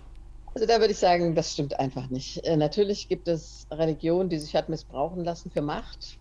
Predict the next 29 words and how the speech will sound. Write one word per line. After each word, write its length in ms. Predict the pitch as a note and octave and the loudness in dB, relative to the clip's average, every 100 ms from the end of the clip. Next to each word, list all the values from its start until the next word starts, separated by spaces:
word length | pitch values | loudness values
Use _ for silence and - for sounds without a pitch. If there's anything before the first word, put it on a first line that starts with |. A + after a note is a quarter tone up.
| - | -4
gar 140 | D#3 | -4
keine 200 | E3 E3 | 0 -2
Frage. 460 | D3+ B2+ C#3+ F3+ D3 | 0 -2 0 0 0
Auch 100 | E3 | 0
das 220 | E3+ - | -2 -2
Christentum, 640 | F3 F3 - F#3+ G#3+ A#3+ | -4 -4 -8 -6 -6 -4
auch 240 | - E3 E3 E3 | -4 -4 -4 -4
die 580 | D3+ D3+ D3+ D3 C#3+ C#3+ | -2 0 0 -2 -4 0
deutschen 500 | D#3+ E3 G3 - A3 | 2 4 2 -4 -6
Christen 480 | - G3+ G#3 - - | -4 -6 -6 -8 -6
in 120 | F#3 | -4
Anführungsstrichen, 880 | - F#3+ - F#3 F#3+ - F#3+ - E3+ | -4 -4 -4 -4 -4 -6 -8 -6 -4
ja, 320 | D#3 E3+ F3 | -2 -2 0
äh, 320 | - D3+ D3+ D3+ | 0 2 0 0
die 240 | D#3 D3+ D3 | -2 -2 -2
Soldaten 540 | D3+ D3 D3 E3 - | 0 0 0 -2 -2
im 120 | E3 - | -6 -4
Ersten 340 | F3 - D#3 | -6 -6 -2
Weltkrieg 400 | E3 F3 - E3+ | -2 -2 -6 -6
in 120 | D#3+ | -6
ganz 360 | - B3 B3 - | -2 -4 -4 -2
Europa 600 | F3+ E3+ F#3 - D3+ D#3+ | 0 0 -2 -4 -6 -4
hatten 320 | F3 - D#3 | -6 -6 -4
Gott 260 | E3+ F3 - | -2 -2 -2
mit 220 | F#3+ F3+ - | -4 -2 -2
uns 400 | E3 F3+ - - | -2 -4 -8 -10
auf 160 | E3 | -8
ihren 220 | - E3 | -6 -4
Koppeln, 380 | F3 F3+ G3 G3 | -4 -2 -4 -4